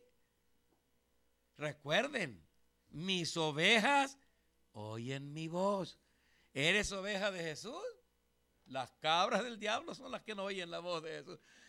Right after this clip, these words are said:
Yo no estoy invitándoles para mí, les estoy invitando en nombre del Señor Jesús. Estas dos muchachas, qué bonito, ¿verdad? Hermanas,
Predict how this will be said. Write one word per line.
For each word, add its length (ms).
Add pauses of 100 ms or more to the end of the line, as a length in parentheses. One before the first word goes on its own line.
(260)
Yo 260
no 160
estoy 400
invitándoles 800
para 260
mí, 280
les 140
estoy 240
invitando 480
en 120
nombre 380
del 140
Señor 360
Jesús. 540 (1080)
Estas 320
dos 120
muchachas, 480
qué 160
bonito, 460
¿verdad? 360 (640)
Hermanas, 560